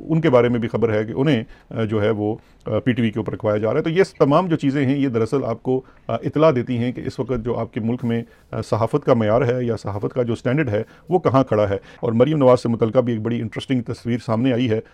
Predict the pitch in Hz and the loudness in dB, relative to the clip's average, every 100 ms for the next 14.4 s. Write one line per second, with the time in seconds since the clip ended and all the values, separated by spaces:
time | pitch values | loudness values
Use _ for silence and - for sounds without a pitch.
0 | - 117 110 120 123 117 117 110 - 117 | -10 -4 -4 -4 -4 -6 -4 -6 -4 -4
1 | 113 117 110 110 123 117 135 113 107 123 | -2 -2 -2 -2 -2 -4 -2 -2 0 0
2 | 117 110 113 - 117 117 110 107 107 117 | 0 0 -2 -6 -4 -2 -2 -4 -4 -2
3 | 156 - 113 117 117 117 117 107 113 139 | -2 -2 -2 0 -2 -2 -6 -6 0 2
4 | 127 - - - 113 117 123 120 113 113 | 2 -2 -20 -2 2 4 4 2 2 2
5 | 131 117 113 113 117 113 110 104 120 123 | 2 2 0 0 -2 -2 -6 -6 -4 -2
6 | 117 123 110 123 131 120 117 127 - - | -2 -4 -4 -2 -2 -2 -4 -6 -10 -18
7 | - 123 127 - 156 151 131 123 - 131 | -8 -6 -6 -2 0 2 2 2 0 -2
8 | 127 117 117 110 107 107 120 110 107 123 | -2 -2 -2 0 0 0 -2 -2 -2 -2
9 | 107 113 110 104 120 113 110 - - - | -2 -4 -4 -6 -4 -4 -6 -10 -20 -12
10 | 107 - 127 135 117 110 104 123 127 110 | -8 -4 0 0 0 -2 -4 -4 -4 -4
11 | 104 117 123 107 101 98 95 98 - - | -4 0 0 0 -4 -6 -8 -10 -12 -20
12 | - - 117 110 113 110 107 139 143 127 | -6 2 2 4 4 4 2 2 4 2
13 | 120 123 117 123 120 120 120 113 113 107 | 4 4 2 2 0 0 0 0 -2 -4
14 | 107 117 117 110 | -2 -2 0 0